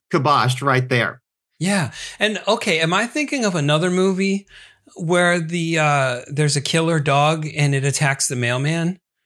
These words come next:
Speaker 2: Because I thought it was this movie.
Speaker 1: N-,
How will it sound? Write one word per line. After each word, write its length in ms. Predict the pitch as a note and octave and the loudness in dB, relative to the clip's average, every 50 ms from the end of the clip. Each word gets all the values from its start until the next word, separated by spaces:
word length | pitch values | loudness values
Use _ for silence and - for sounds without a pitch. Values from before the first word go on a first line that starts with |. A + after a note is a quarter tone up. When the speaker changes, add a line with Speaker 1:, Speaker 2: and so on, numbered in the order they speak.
| _ _ | _ _
Speaker 2:
Because 220 | - D3 D#3+ D3+ D3+ | -4 0 0 2 2
I 100 | E3 E3 | 2 2
thought 220 | - G#3 A3 B3+ | 2 2 2 2
it 80 | B3 F#3 | 2 0
was 180 | D3+ C3+ C#3 | 0 0 2
this 220 | C#3+ E3 E3+ - D3+ | 0 0 0 -2 -2
movie. 480 | B2 A2 G2 E2+ F2 F2 E2+ - - _ _ _ _ _ _ _ _ _ _ _ _ _ _ _ _ _ _ _ _ _ _ _ - | -2 -2 -4 -4 -6 -10 -14 -16 -20 _ _ _ _ _ _ _ _ _ _ _ _ _ _ _ _ _ _ _ _ _ _ _ 0
Speaker 1:
N-, 280 | D#3 F3 G3+ - - | 0 0 0 0 -4